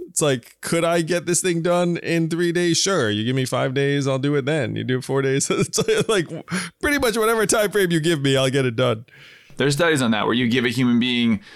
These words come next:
Speaker 2: the same number of tasks in more time or less time, and they'll still do it. They'll do it in, in less time, um,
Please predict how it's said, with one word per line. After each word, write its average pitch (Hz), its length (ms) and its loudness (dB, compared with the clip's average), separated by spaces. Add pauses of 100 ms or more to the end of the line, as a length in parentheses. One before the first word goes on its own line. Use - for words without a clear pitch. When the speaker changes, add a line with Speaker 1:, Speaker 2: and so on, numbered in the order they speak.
(360)
Speaker 2:
the 135 80 0
same 143 240 2
number 131 220 2
of 110 80 0
tasks 123 420 0
in 117 100 2
more 117 200 4
time 120 260 0
or 110 60 2
less 110 220 2
time, 131 220 0
and 123 80 4
they'll 110 80 2
still 123 160 0
do 110 240 2
it. - 120 -2
They'll 110 100 2
do 131 200 2
it 127 60 4
in, 113 180 4
in 104 180 0
less 107 180 0
time, 107 500 2 (140)
um, 98 420 0